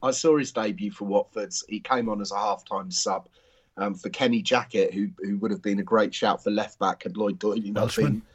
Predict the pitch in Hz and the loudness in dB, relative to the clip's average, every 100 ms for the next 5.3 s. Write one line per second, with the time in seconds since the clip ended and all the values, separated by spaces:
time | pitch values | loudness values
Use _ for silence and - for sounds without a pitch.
0 | - 123 147 - 110 - 113 117 - 113 | -2 0 0 0 -2 -2 4 4 4 4
1 | 110 - 110 110 101 - - 110 104 - | 4 4 2 2 -2 -4 2 2 2 -6
2 | - _ _ - - 127 - _ - - | -16 _ _ 2 6 6 6 _ -6 -6
3 | - - - 135 127 120 117 _ _ _ | -6 -18 -6 0 2 2 -2 _ _ _
4 | _ - - - 143 139 123 117 113 110 | _ -20 -6 2 4 4 2 2 0 -2
5 | - - - | -4 -6 -8